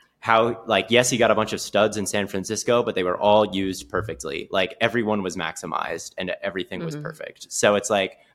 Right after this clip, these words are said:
Speaker 1: maximize Derek Stingley, maximize Christian Harris, like, whatever their skill sets are, don't do what was happening last year. And I think that really last year with Pep Hamilton and Lovie Smith, like, I don't think the offense was being maximized. I don't think the defense was being maximized.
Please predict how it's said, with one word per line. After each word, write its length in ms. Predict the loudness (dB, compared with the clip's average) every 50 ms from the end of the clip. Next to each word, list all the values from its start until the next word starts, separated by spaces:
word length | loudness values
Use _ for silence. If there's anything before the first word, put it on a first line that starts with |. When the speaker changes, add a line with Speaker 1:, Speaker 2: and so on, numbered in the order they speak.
| _
Speaker 1:
maximize 500 | 2 2 2 2 2 0 2 2 2 2
Derek 240 | 2 0 0 0 0
Stingley, 400 | -4 -6 -6 -6 -6 -6 -10 -6
maximize 560 | -2 0 0 0 0 -2 -2 -2 -2 -2 -2
Christian 300 | -6 -12 -12 -10 -10 -10
Harris, 360 | -6 -4 -4 -4 -4 -6 -6 -4
like, 200 | -4 -4 -4 -6 _ _ _ _ _ 0
whatever 220 | 2 4 4 4
their 100 | 4 2
skill 240 | 0 0 0 0 0
sets 220 | 0 0 -4 0 4
are, 260 | 6 6 6 6 4
don't 240 | 2 0 0 0 0
do 80 | -2
what 240 | -4 -4 -4 -4 -8
was 160 | -8 -6 -4
happening 340 | -4 -4 -4 -4 -8 -10 -8
last 320 | -8 -8 -8 -8 -10 -14
year. 200 | -14 -12 -14 -12 -6
And 100 | -4 -4
I 60 | -4
think 200 | -4 -4 -6 -4
that 200 | -4 -4 -4 -6 _ _ _ _ _ _ _ _ _ _ _ _ _
really 260 | 4 6 6 6 6
last 320 | 4 4 4 4 2 0
year 160 | -2 -2 -2 -2
with 160 | -4 -6 -6
Pep 200 | _ -6 -6 -6
Hamilton 420 | -8 -8 -8 -10 -10 -10 -10 -10
and 80 | -10 -10
Lovie 220 | -12 -12 -12 -12
Smith, 340 | -10 -10 -8 -8 -10 -10 _ _
like, 340 | -18 -18 -18 -18 _ _ _ _ _ _ _
I 160 | -4 -2 -2 -2
don't 120 | -6 -8
think 140 | -14 -14 -10
the 140 | -4 -2 -2
offense 260 | -2 -2 -4 -10 -10
was 140 | -12 -12 -8
being 200 | -6 -6 -6 -4
maximized. 480 | -6 -6 -6 -8 -8 -8 -8 -8 -6
I 60 | -8
don't 140 | -10 -10 -10 -14
think 160 | -16 -20 _
the 100 | -14 -14
defense 220 | -14 _ -18 -18 -18
was 120 | -20 -14
being 200 | _ -10 -10 -10
maximized. 640 | -8 -10 -10 -12 -12 -12 -10 -10 -10 -10 -12 -18